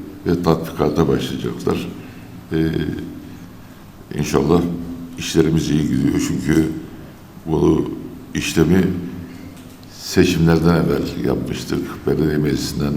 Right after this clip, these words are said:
İstanbul İ B B Meclisi, e, Meclisi'nden geçti. Hukuk komisyonlarından da geçti ve tedbirlere falan takılmadan işlerimiz, e, iyi gidiyor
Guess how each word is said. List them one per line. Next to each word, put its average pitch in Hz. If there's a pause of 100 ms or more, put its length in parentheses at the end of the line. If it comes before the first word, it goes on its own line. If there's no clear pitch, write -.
(120)
İstanbul 67
İ 71
B 71
B 73
Meclisi, 71
e, 71
Meclisi'nden 65
geçti. 65 (960)
Hukuk 87
komisyonlarından 67
da - (340)
geçti - (720)
ve 87 (1160)
tedbirlere 78
falan 73
takılmadan 76 (240)
işlerimiz, - (440)
e, 73 (1300)
iyi 92
gidiyor -